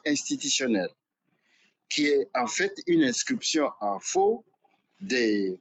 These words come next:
conclusions de, du forum de deux mille dix, de deux mille dix-huit et deux mille vingt. On dit refonder le pays institutionnellement, ça veut dire on revisite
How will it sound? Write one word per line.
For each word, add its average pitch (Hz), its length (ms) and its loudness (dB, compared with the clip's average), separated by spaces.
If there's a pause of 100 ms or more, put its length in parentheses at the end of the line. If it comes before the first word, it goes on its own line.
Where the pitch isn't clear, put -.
(260)
conclusions 160 840 0
de, 110 440 0 (340)
du 113 140 -2
forum 185 560 0
de 143 100 2
deux 113 220 2
mille 170 200 0
dix, 120 480 -8
de 113 140 -2
deux 127 180 0
mille 165 220 0
dix-huit 120 400 -8
et 113 60 0
deux 165 160 0
mille 170 180 -2
vingt. 147 260 0 (920)
On 151 100 0
dit 190 300 0
refonder 147 580 0
le 175 160 2
pays 147 480 0
institutionnellement, 131 840 0
ça 147 200 -2
veut 117 140 -2
dire 214 420 -2 (440)
on 185 200 2
revisite 139 840 0